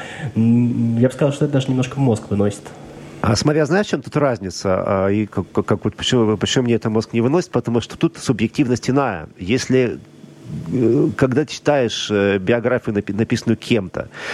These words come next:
Speaker 2: эта субъективность, если ты ее не принимаешь во внимание, если ты сразу же не, там, не делишь на два то, что пишет автор, не пытаешься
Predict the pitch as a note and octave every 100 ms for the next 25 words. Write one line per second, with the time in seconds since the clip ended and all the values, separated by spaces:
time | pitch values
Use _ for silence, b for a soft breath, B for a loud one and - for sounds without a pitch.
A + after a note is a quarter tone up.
0 | B B B2 B2+ - A#2+ C3+ - C3 A2
1 | - G#2+ C#3 C3+ A#2 - G#2+ G#2+ A#2+ A#2+
2 | G2 G#2 G#2+ G2+ - F#2+ F#2 G#2 C3+ C3+
3 | F#2+ F2+ F#2 F2 - A#2+ G#2+ E2+ F#2 F#2
4 | F#2 - E2 D#2+ G2 G#2 F#2 E2+ G#2 G#2+
5 | F#2 F2 - F2 - - F2 - - F2+
6 | - E2 F2 - - F2+ E2 - F2+